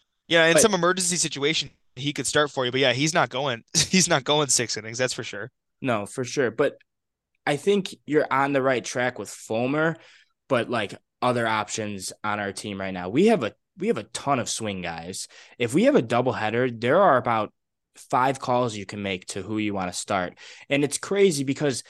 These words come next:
Speaker 2: this is definitely not the best pitching the Cubs have had in the last, I don't know, five years. But the depth is absolutely insane. How far you can go down the list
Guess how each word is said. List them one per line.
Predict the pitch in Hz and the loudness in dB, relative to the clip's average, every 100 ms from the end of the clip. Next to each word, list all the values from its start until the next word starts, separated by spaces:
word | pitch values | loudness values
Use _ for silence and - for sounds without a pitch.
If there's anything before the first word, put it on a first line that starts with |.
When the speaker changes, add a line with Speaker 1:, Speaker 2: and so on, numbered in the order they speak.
| - - _ _ _ _ | -20 -20 _ _ _ _
Speaker 2:
this | 165 185 | 4 4
is | 220 165 | 4 4
definitely | 208 - 175 139 | 2 2 0 0
not | 123 123 127 - | 0 0 -2 -6
the | |
best | 123 120 113 - | -6 -4 -4 -6
pitching | 120 - 123 120 | -6 -4 -4 -6
the | 107 | -8
Cubs | - 113 - | -6 -4 -4
have | 110 | -8
had | 95 107 107 107 | -6 -4 -2 -4
in | 101 | -6
the | 98 | -6
last, | 98 95 98 - - - - - - | -4 -2 -4 -6 -12 -14 -16 -16 -6
I | 110 | -6
don't | 98 | -4
know, | 92 90 | -6 -8
five | - 117 107 101 | -6 -2 -2 -2
years. | 98 101 113 147 147 - _ _ _ _ _ | -4 -2 0 -2 -4 -12 _ _ _ _ _
But | 185 185 | -2 0
the | 214 | 0
depth | 120 - 117 170 - | -2 -2 0 0 -4
is | 117 117 | -6 -6
absolutely | 107 117 - 110 107 87 104 | -6 -6 -6 -8 -8 -8 -8
insane. | 98 - 110 104 95 92 | -10 -8 -6 -6 -6 -10
How | - 117 131 | -6 0 2
far | 165 - 120 127 | 0 0 0 2
you | 131 | -2
can | 123 120 | -6 -8
go | 107 107 | -6 -4
down | 123 123 117 | -4 -4 -4
the | 98 | -8
list | 98 113 147 - | -6 -6 -6 -8